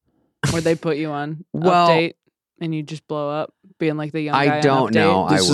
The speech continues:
Speaker 2: wouldn't.
Speaker 3: this is a brand new world
Speaker 2: It's a new
Speaker 3: where
Speaker 1: Yeah.
Speaker 2: world, yeah.
Speaker 3: Pete got bigger than the show in a way because
Speaker 1: Right.
Speaker 3: of, for all the different reasons. You just become a global
Speaker 2: Yeah.
Speaker 3: star. And once you're in that tabloid world, you just,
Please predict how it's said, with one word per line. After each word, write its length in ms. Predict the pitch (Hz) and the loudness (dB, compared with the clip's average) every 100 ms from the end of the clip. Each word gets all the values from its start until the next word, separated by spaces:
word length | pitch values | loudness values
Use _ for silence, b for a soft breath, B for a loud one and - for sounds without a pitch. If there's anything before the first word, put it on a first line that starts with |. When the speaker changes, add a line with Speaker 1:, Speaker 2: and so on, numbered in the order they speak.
| 131 | 4
Speaker 2:
wouldn't. 160 | 131 139 | 4 4
Speaker 3:
this 180 | 147 143 | 2 4
is 120 | 123 | 2
a 80 | 113 | 2
brand 480 | 95 110 117 113 117 | 0 2 4 4 4
new 220 | 107 104 | 2 -2
world 540 | - 110 110 101 95 - | 0 2 4 4 0 -2
Speaker 2:
It's 180 | 104 - | 0 2
a 40 | |
new 100 | 104 127 | 4 4
Speaker 3:
where 100 | 104 | 4
Speaker 1:
Yeah. 180 | 85 | 2
Speaker 2:
world, 180 | 85 82 | 2 0
yeah. 180 | 82 147 | 2 2
Speaker 3:
Pete 120 | 143 | 2
got 280 | 147 123 101 | 2 0 2
bigger 220 | 131 120 | 2 2
than 160 | 113 113 | 2 2
the 80 | 101 | 0
show 320 | 147 143 107 | 2 4 4
in 80 | 95 | 2
a 60 | |
way 240 | 85 82 82 - | 0 -2 -6 -14
because 180 | - - 131 | -2 0 0
Speaker 1:
Right. 80 | 131 | -2
Speaker 3:
of, 260 | 104 - - - | -6 -10 -18 -8
for 200 | - 104 | 0 2
all 160 | 107 | 2
the 80 | 101 | 2
different 320 | 104 101 104 | -2 0 0
reasons. 520 | 98 123 107 92 98 104 | 4 2 2 0 -2 -2
You 80 | |
just 220 | 104 107 - | -4 -2 -2
become 320 | 113 107 95 | 0 0 0
a 60 | |
global 580 | 90 98 101 98 95 92 b b - | 0 0 0 0 -2 -4 b b -2
Speaker 2:
Yeah. 200 | 101 80 | 0 2
Speaker 3:
star. 400 | - 127 139 117 | 2 2 4 4
And 100 | 113 | 2
once 240 | 127 - | 2 2
you're 100 | 127 | 2
in 120 | 110 | 4
that 180 | 107 104 | 2 -2
tabloid 440 | - 107 110 104 95 | -2 0 2 0 0
world, 440 | 104 135 135 95 | 2 4 2 0
you 80 | 104 | -4
just, 320 | 110 104 - | -4 -4 -6